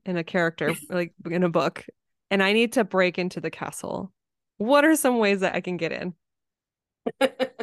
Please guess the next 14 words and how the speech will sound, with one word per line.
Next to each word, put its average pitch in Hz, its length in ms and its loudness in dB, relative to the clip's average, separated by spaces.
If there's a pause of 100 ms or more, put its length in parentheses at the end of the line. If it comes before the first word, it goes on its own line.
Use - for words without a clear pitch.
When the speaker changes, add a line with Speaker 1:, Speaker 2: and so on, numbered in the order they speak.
(560)
Speaker 2:
Well, 185 100 -4
first 240 300 -4
of - 160 -2
all, 170 340 4
I 165 140 -2
would 170 380 -2
call 165 180 -2
my 156 160 -2
trusty, 151 720 -4
uh, 139 240 -2
dragon 143 540 -2
and 135 180 -6
fly 131 340 -2
in, 147 340 -2